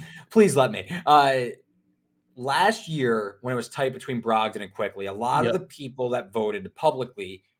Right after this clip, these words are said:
Speaker 1: cited, not only was Quickley's best moments that, like, padded his stats when he was starting, like, that
Speaker 2: Yep.
Speaker 1: week or two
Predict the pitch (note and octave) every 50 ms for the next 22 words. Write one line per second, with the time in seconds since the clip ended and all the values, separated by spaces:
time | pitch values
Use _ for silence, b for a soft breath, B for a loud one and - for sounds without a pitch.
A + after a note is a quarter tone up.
0 | _ _ _ _ _ _ _ - C3+ C3 B2+ C3 - - - - E3+ D3+ D3+ D3
1 | C3+ A#2+ A#2 G#2+ G2+ - - _ _ _ - C3+ C#3+ E3 F3 F3 E3+ D#3+ D3+ D3
2 | - - D#3+ E3 D#3 C#3 A#2 - C#3 A#2+ - - B2+ B2+ B2 B2 A#2 - A#2 A2
3 | G2+ G2 - _ - - B2 A2+ A2 G2+ G2 G2 A2 G2 F#2 - - - G#2+ G2+
4 | G2+ G#2+ G#2+ - - - - - A2+ A2+ A2 A2+ A#2 G2 F2+ - - A#2 G#2+ G#2+
5 | G#2+ A2+ A2 G#2 - - F#2+ G2+ G#2+ G2+ G2+ G2+ G2+ G#2 G2+ G2 - - G#2+ G2+
6 | G2+ G#2+ G2+